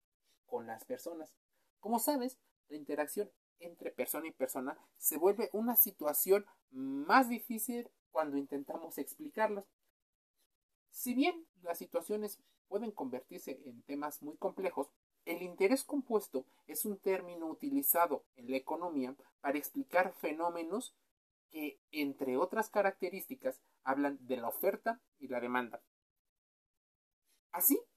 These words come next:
la oferta y la demanda como una situación económica influye en demasía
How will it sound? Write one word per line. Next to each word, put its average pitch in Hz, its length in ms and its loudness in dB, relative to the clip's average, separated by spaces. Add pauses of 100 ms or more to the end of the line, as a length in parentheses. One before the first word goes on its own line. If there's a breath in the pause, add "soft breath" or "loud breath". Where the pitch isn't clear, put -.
(220)
la - 140 -2
oferta - 320 2
y 254 40 4
la 226 100 6
demanda 180 420 2
como 147 200 -2
una 220 140 -2
situación 165 500 -8
económica 160 640 -4 (200 soft breath)
influye 190 560 -2 (300)
en 147 220 -6
demasía 151 600 0